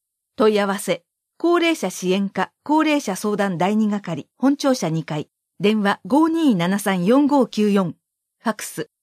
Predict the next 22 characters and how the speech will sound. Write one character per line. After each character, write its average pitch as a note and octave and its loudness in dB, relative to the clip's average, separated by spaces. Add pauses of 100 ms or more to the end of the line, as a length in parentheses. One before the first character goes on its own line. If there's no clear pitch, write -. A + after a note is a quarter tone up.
五 D4 4
二 D#4+ 2
七 F#3 2
二 G3+ 0
零 A#3+ 2
三 B3+ 0
五 F#3 2
二。 F3 -2 (1000)
高 E4+ -2
齢 D#4+ -2
者 - -6 (100)
見 G#3+ 0
守 D#4 0
り D4 -10
登 D4 -2
録 D4 -6
事 B3+ -4
業 C4+ -2
者 - -6
ス - -20
テ C#4+ -4
ッ C4+ -6